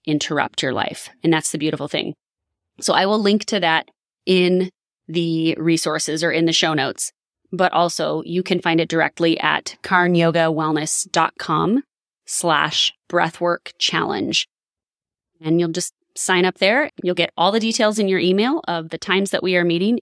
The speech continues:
If you can attend live on Zoom, much better than if you go back and rewatch it, simply because I know how that goes.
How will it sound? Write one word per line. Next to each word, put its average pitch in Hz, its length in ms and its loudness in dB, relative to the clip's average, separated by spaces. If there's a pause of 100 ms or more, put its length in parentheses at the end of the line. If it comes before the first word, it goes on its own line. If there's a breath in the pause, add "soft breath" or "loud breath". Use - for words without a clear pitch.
If 208 160 0
you 214 80 0
can 226 120 0
attend 196 380 2
live 175 560 0
on 170 280 2
Zoom, 156 500 0 (420)
much 175 640 -2
better 170 400 0
than 175 320 0
if - 180 -4
you 165 80 -2
go 160 140 -2
back 156 240 -2
and 156 140 2
rewatch 156 540 -2
it, 226 240 0
simply 214 460 0
because 160 640 -2 (260)
I 170 120 0
know 160 140 2
how 165 120 -4
that 160 160 -2
goes. - 420 -2